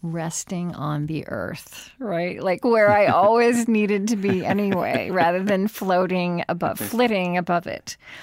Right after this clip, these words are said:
Speaker 1: I think we're gonna learn more and more that if we can get in touch with how feelings, memories, experiences, problems are lodging in our physical selves, and we can address our physical selves,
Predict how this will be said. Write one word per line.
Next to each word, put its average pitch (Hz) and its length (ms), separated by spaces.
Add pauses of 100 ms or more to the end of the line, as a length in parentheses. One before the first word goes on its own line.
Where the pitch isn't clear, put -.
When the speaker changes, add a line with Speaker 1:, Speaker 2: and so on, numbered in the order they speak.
(560)
Speaker 1:
I 294 260
think 240 320
we're 214 100
gonna 202 220
learn 185 260
more 202 360
and 208 180
more 175 640 (680)
that 190 120
if 190 220
we 220 220
can 277 200
get 233 160
in 196 140
touch - 340
with 180 180
how 175 720
feelings, 214 600
memories, 185 440
experiences, 180 760
problems 175 1040 (880)
are 180 180
lodging 175 800
in 170 80
our 151 160
physical 180 680
selves, 175 580
and 170 200
we 170 120
can 175 160
address 170 560
our 165 120
physical 175 540
selves, 160 840